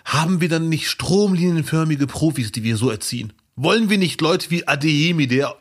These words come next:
in der Kamera, in die Kamera sagt, "Nee, war kein Foul, die Frankfurt-Fans sind mir egal.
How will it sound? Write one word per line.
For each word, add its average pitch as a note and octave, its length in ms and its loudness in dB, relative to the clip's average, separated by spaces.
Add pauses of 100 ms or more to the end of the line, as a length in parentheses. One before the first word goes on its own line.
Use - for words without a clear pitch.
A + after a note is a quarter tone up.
(300)
in F#3 220 -2
der E3 160 0
Kamera, D3+ 460 0
in G3 160 0
die F#3 100 -2
Kamera D3+ 360 -2
sagt, C3+ 220 -2
"Nee, D3+ 240 4
war D3 140 0
kein D3+ 200 -2
Foul, D3 220 0
die C3+ 60 0
Frankfurt-Fans C3+ 540 0
sind B2+ 100 -2
mir C3+ 120 4
egal. B2 420 2